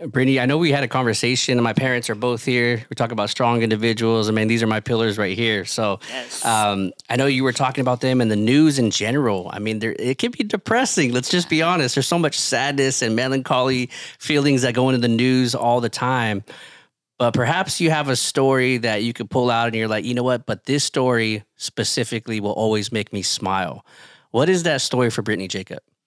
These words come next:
Speaker 2: When I think about, <sighs> geez, there's so many of those stories. But I would say a news story that, that makes me smile, that gives me my why,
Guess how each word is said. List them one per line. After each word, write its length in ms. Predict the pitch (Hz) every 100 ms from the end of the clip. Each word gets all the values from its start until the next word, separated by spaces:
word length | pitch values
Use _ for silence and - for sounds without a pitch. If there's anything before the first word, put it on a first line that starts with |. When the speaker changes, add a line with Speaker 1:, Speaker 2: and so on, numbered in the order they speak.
| _ _ _ - - - - - - - _ _ _ _ _
Speaker 2:
When 140 | 233
I 100 | 262
think 240 | 285 277 240
about, 520 | 202 190 196 156 - _ -
<sighs> 1080 | 165 175 - - - - - - - -
geez, 300 | - 160 139
there's 180 | 143 143
so 120 | 156
many 160 | 160 147
of 80 | 120
those 120 | 127
stories. 540 | - 123 120 127 - _ - 165
But 440 | 220 202 156 - _ _
I 100 | 196
would 160 | 226 226
say 340 | - 180 127
a 60 | 160
news 440 | 156 160 170 208
story 560 | - 262 269 254 262 240 _ 180
that, 520 | 180 175 170 156 143 _ _ -
that 300 | 156 135 123 _ 160
makes 340 | 170 170 - -
me 180 | 151
smile, 680 | 156 - 151 131 127 127 123 -
that 220 | 139 139
gives 360 | 151 160 151 160
me 380 | 156 151 147
my 220 | 139 131 127
why, 840 | 135 139 143 156 175 185 202 202